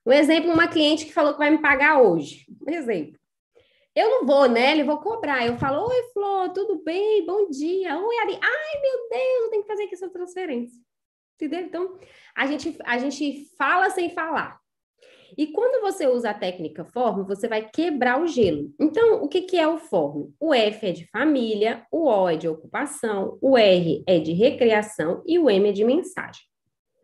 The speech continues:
Não é todo mundo que vai ter o perfil, e dependendo das duas primeiras respostas que a pessoa te dá, é que você vai criar uma mensagem final. Então, eu tive fazendo aí alinhamento,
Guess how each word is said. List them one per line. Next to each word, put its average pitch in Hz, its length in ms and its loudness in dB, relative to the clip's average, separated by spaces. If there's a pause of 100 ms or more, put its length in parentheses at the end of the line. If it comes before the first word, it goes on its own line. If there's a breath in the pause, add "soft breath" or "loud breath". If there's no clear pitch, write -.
(600 soft breath)
Não 403 340 8
é 466 160 4
todo 220 320 6
mundo 202 460 4
que 285 120 -2
vai 320 300 2
ter 277 220 6
o 339 80 -2
perfil, 233 880 0
e 277 100 -2
dependendo 320 540 0
das 240 260 0
duas 208 300 -2
primeiras 185 480 -2
respostas 170 640 -6
que - 80 -12
a - 60 -6
pessoa 160 360 -6
te 156 200 -8
dá, 185 420 0 (260)
é 262 120 0
que 269 100 -6
você 294 240 0
vai 269 220 2
criar 294 300 0
uma 269 100 2
mensagem 277 580 -2
final. 277 460 -6 (840 soft breath)
Então, 311 400 2
eu 262 140 6
tive 254 260 -4
fazendo 233 460 -2
aí 185 180 0
alinhamento, 185 1120 -2